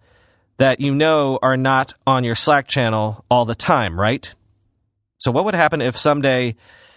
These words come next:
that manager you hate was merged into your Slack? Yeah, that exact thing was a concern at New York slash Vox. Members of New York's defunct tech vertical, Select All, requested that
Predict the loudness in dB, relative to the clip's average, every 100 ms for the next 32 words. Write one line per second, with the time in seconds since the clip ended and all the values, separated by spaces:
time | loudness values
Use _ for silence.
0 | _ _ _ _ _ _ _ -2 -2 -2
1 | -4 -2 0 0 -2 -2 -2 -2 -2 -2
2 | -4 -12 -16 _ _ _ _ _ -4 -4
3 | -2 0 0 -2 -4 -4 -2 -2 -2 -2
4 | 0 0 0 -2 -12 -20 _ _ _ _
5 | _ _ _ -2 0 -2 -2 -4 -4 0
6 | 0 0 -2 0 0 0 -2 -2 -4 -2
7 | 0 2 2 0 0 0 0 -6 _ _
8 | _ _ _ -4 -2 -2 -4 -2 -2 -2
9 | 2 2 2 -2 -6 -6 -8 -16 -20 -14
10 | -4 -2 -2 0 2 2 0 -2 0 -2
11 | -4 -6 -2 0 -2 -4 -12 -4 -2 0
12 | 0 0 0 -2 0 0 2 2 2 2
13 | -4 _ -20 -20 _ _ _ -2 2 0
14 | 2 -2 2 4 4